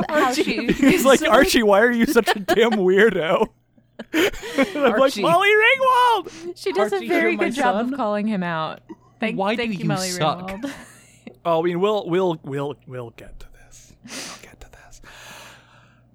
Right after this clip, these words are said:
Speaker 3: <sighs> Betty comes home to hear some lovey-dovey sounding chatter from the kitchen from voices that the astute observer will recognize as Kevin and Chick.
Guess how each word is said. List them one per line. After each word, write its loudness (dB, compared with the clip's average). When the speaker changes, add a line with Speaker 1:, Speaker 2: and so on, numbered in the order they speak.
Speaker 3:
<sighs> 2
Betty 0
comes -4
home -4
to -6
hear -4
some -8
lovey-dovey -4
sounding -6
chatter -2
from -10
the -6
kitchen -6
from -4
voices -4
that -2
the -4
astute -4
observer 0
will -2
recognize -2
as -10
Kevin -4
and -6
Chick. -2